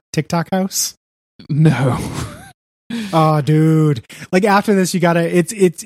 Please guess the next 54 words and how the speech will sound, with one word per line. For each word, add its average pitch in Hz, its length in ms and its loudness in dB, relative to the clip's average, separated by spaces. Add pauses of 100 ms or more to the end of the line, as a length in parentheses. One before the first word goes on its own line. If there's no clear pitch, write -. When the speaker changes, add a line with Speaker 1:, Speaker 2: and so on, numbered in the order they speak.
Speaker 1:
I 196 60 4
mean, 196 100 4
it, 196 180 2
it's, 208 420 -2
it's - 200 -6
the 247 60 2
kind 262 120 4
of 220 60 2
thing 208 100 4
you 185 100 4
watch 151 280 0
because 151 240 0
you 135 40 0
hate 139 180 0
it. 175 200 -2
Speaker 2:
Okay, 139 240 0
Speaker 1:
You 180 60 2
know, 170 120 4
Speaker 2:
sure, 170 140 2
Speaker 1:
it, - 60 -4
it, 139 100 0
Speaker 2:
yeah. 123 140 2
Speaker 1:
it's - 140 -4
a, 135 300 -2
you 147 100 -4
know, 135 80 2
Speaker 2:
Well, 151 60 6
you - 60 4
said 240 140 2
Speaker 1:
to, 151 120 4
to 170 120 -2
Speaker 2:
adult 156 220 4
Speaker 1:
flinch. 156 140 2
Speaker 2:
TikTok 135 420 0
house, 113 280 0
and 123 80 0
I 110 80 2
just, 127 300 -4
like, 120 120 0
immediately 120 440 2
went 165 140 2
to 170 40 4
Speaker 1:
I 175 80 4
Speaker 2:
hate, - 200 4
Speaker 1:
know 170 100 4
Speaker 2:
so. 220 180 6
Speaker 1:
I - 160 4
did. 147 320 4
It, - 320 2
Speaker 2:
<laughs> - 40 -6
Speaker 1:
it's - 200 2
real, 202 280 4
dude. 160 240 2
It's, 185 340 -2